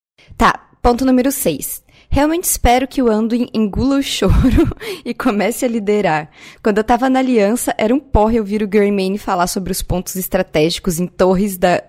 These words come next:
de guardiãs na Costa Partida e exaltar Gin-, Gilnés, enquanto ele deveria exaltar a Aliança,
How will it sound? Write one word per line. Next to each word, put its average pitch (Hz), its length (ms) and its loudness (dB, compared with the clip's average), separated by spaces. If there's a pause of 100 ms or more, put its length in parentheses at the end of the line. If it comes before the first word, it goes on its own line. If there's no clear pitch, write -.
(140)
de 175 160 -4
guardiãs 170 580 0
na 202 140 -2
Costa 185 320 -4
Partida 180 680 -2 (300)
e 180 80 0
exaltar 190 540 0 (120)
Gin-, 247 300 0 (100)
Gilnés, 226 760 0 (260)
enquanto 226 300 0
ele 240 160 2
deveria 220 580 0
exaltar 226 460 -2
a 240 40 2
Aliança, 202 680 -2